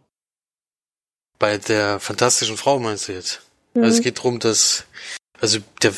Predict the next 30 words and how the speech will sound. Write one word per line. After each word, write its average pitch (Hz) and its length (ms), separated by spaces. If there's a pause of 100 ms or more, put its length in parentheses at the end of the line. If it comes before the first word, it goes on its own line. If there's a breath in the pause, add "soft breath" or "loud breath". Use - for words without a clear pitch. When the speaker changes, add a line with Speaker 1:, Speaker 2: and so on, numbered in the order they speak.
(120)
Speaker 1:
es 127 180
wird 127 100
eigentlich 123 220
im 113 80
ganzen 113 240
Film 127 180
gar 117 140
nicht 113 120
gesagt, 113 340
dass 107 100
sie 104 100
früher 110 300
ein 101 80
Mann 104 200
war, 110 200
deswegen, 104 680
man 101 160
sieht's 120 220
ja 104 140
ein 101 100
bisschen 107 260
an, 117 200
finde 117 200
ich. 117 100
Und - 520
es - 100
geht 117 200
drum, 117 160
dass 110 240
sie 113 480